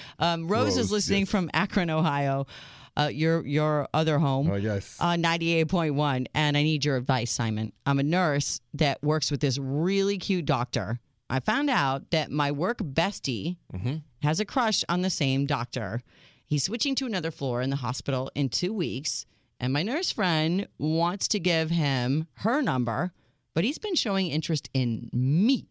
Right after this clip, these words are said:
Speaker 1: All my friends tell me I should go for it, but I feel like it would be wrong. Help me here. What should I do? So let's say, Simon, that
Speaker 2: Mm-hmm.
Speaker 1: you find out two girls have a crush on you,
Speaker 2: Mm-hmm.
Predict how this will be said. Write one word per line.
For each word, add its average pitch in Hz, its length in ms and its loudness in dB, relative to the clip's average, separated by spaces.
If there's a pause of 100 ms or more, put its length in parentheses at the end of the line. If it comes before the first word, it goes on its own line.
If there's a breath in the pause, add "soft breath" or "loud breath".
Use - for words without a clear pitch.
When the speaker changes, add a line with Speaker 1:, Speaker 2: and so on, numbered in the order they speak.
(600 soft breath)
Speaker 1:
All 175 140 2
my 269 160 2
friends 202 340 0
tell 175 160 0
me 165 140 2
I 185 100 2
should 214 180 -2
go 214 200 2
for 147 300 0
it, 139 140 0
but 190 100 2
I 214 100 0
feel 294 380 -2
like 339 200 -4
it 254 60 -2
would 208 160 -2
be 175 120 -2
wrong. 127 560 -4 (580 soft breath)
Help 285 260 -2
me 294 120 0
here. 160 380 0
What 185 240 -2
should - 160 -4
I 160 120 -2
do? 139 300 -4
So 220 180 -4
let's 262 260 -4
say, 170 220 -2
Simon, 131 480 -2
that 151 140 0
Speaker 2:
Mm-hmm. 120 120 0
Speaker 1:
you 190 760 -2 (200 soft breath)
find 185 300 -2
out 175 300 -2 (100)
two 202 220 -4
girls 160 300 -2
have 147 160 -2
a 143 40 -8
crush 151 300 -2
on 131 220 -2
you, 143 480 -2
Speaker 2:
Mm-hmm. 127 280 4